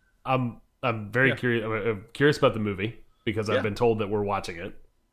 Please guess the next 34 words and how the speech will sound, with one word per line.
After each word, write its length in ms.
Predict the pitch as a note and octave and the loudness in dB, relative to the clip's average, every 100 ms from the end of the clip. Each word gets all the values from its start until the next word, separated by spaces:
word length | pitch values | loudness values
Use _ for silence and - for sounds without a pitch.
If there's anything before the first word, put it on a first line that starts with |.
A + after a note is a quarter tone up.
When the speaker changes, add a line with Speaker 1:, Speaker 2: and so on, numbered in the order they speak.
| _ _ - | _ _ -4
Speaker 1:
Um, 360 | F#2+ F2+ F#2 | -2 -2 -2
not 220 | G2 A#2+ | 4 4
in 80 | A#2+ | 4
the 60 | G2 | 0
Speaker 2:
We'll 80 | F#2 | -4
get 140 | E2+ | -4
Speaker 1:
theater. 40 | F#2 | -2
Speaker 2:
hyped, 200 | C3+ B2+ | -4 -2
Speaker 1:
We'll 140 | G#2 | 0
be 60 | G#2+ | 2
Speaker 2:
dog. 80 | G#2+ | 2
Speaker 1:
watching 280 | A2 A#2+ A2 | 0 0 -2
it 100 | G#2+ | 0
on 120 | G#2 | 0
H 160 | G#2 - | -2 -2
B 100 | A#2+ | -2
O 60 | |
Max. 440 | C3 D#2 - - - - | -2 -6 -12 -16 -20 -16
Speaker 2:
It 140 | - F2+ | -6 -2
is, 160 | G2 | 0
uh, 40 | G2+ | 0
out 200 | E2+ G#2 | 0 0
on 100 | F#2+ | -2
H 160 | F2 - | -6 -6
B 100 | E2 | -8
O 80 | D2 | -8
Max, 260 | C2+ C2+ | -10 -10
which 120 | - E2+ | -8 -4
may 140 | F#3+ | 0
have 100 | F#3 | 0
Speaker 1:
Uh, 60 | D3+ | 0
Speaker 2:
accounted 340 | D3 B2+ A#2+ | 0 0 0
for 160 | - A2 | -2 -2
the 240 | F#2+ F#2+ | -2 -4